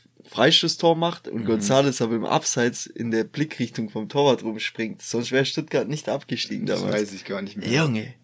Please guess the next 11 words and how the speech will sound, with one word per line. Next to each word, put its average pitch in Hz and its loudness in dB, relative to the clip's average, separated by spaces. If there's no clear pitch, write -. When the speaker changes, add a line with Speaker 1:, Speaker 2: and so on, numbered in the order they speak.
Speaker 2:
Okay, 95 -6
Speaker 1:
Ja. 107 0
Speaker 2:
krass. - -4
Ja. - -4
Speaker 1:
Aber 110 2
González, 120 2
bester 107 0
Mann. 110 0
Küss - -10
dein 104 -2
Auge. 110 0